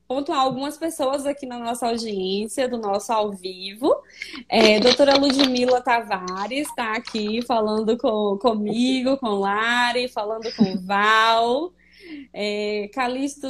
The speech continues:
S. Gomes também tá aqui falando com a Val. A doutora <laughs> Melissa Pediatria, que também é do Sul, né, doutora Melissa? É, amamentação em público também, apoiar a amamentação onde e como quiser.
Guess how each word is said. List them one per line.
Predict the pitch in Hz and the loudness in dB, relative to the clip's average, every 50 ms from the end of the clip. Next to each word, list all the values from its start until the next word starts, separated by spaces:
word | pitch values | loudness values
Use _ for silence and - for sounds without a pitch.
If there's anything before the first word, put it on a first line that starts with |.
| 262 233 240 | -4 -2 -2
S. | 226 233 233 233 262 214 | -2 -2 -4 -6 -8 -8
Gomes | 196 190 196 208 233 247 254 247 240 - | -6 -4 -4 -4 -2 -2 -4 -4 -6 -8
também | - 214 220 226 220 | -8 -8 -6 -6 -4
tá | - 233 | -4 -4
aqui | 233 240 233 | -4 -4 -6
falando | - 220 214 214 214 214 214 220 233 | -4 -4 -4 -2 -2 -4 -4 -6 -6
com | - - 208 | -6 -6 -6
a | 202 190 | -4 -4
Val. | 185 180 185 185 180 185 190 196 202 214 220 226 - - - - - - - - | -6 -6 -4 -4 -2 0 2 2 2 2 0 -2 -4 -12 -18 -18 -18 -18 -8 0
A | - 226 | 4 6
doutora | 220 226 240 214 254 269 - 262 | 8 10 10 8 8 8 6 4
<laughs> | |
Melissa | 269 269 262 254 254 247 269 277 - 311 | 4 4 2 2 2 2 0 0 0 -2
Pediatria, | 262 285 277 247 254 277 240 247 233 - - 214 226 226 226 226 233 240 240 233 - _ _ - - - | 0 0 0 0 0 0 0 0 -2 -4 -8 -8 -6 -4 -2 0 0 0 -2 -4 -10 _ _ -20 -20 -20
que | _ - - 240 233 226 226 226 220 214 214 | _ -6 -4 -2 -2 0 -2 -2 -4 -6 -4
também | - 262 247 262 311 | -4 -4 -2 0 0
é | 381 392 | 0 0
do | 349 330 | 0 -2
Sul, | 311 - - 262 269 302 339 | -2 -2 -6 -6 -4 -2 -2
né, | 269 277 359 | -2 -2 -2
doutora | 466 440 427 370 349 320 | -2 -2 -2 -2 0 0
Melissa? | 302 277 247 220 202 196 - - 196 196 - - - - 320 302 - | 0 0 -2 -4 -4 -8 -8 -8 -8 -10 -10 -16 -20 -18 -18 -12 -4
É, | - 202 214 | 0 2 2
amamentação | - - 226 240 254 254 254 262 254 269 262 262 277 262 | 4 4 2 2 2 0 0 -2 -2 -2 -2 -2 -2 -2
em | 269 262 247 | -2 -2 -2
público | 269 254 214 254 247 - 247 | -2 -2 -2 -2 -2 -4 -4
também, | 240 - 370 370 339 269 233 190 220 226 233 240 254 269 | 0 0 2 4 4 4 2 2 -2 -2 -2 -2 -2 -2
apoiar | 262 269 262 269 254 254 247 247 254 | -4 -4 -2 0 0 0 0 0 0
a | 269 | -2
amamentação | 285 277 269 269 269 262 - 247 240 240 - - - 220 214 220 226 233 226 - - | -2 -2 -4 -4 -6 -6 -4 -6 -6 -6 -6 -6 -4 -2 -2 -2 -4 -4 -6 -8 -6
onde | 226 247 277 330 330 294 302 | -4 -2 0 2 2 2 0
e | 294 | 0
como | 302 277 254 262 285 277 | -2 -2 -2 -2 -2 -4
quiser. | - 302 294 247 202 190 185 170 160 165 175 | -2 -4 -4 -4 -2 -4 -4 -4 -4 -6 -10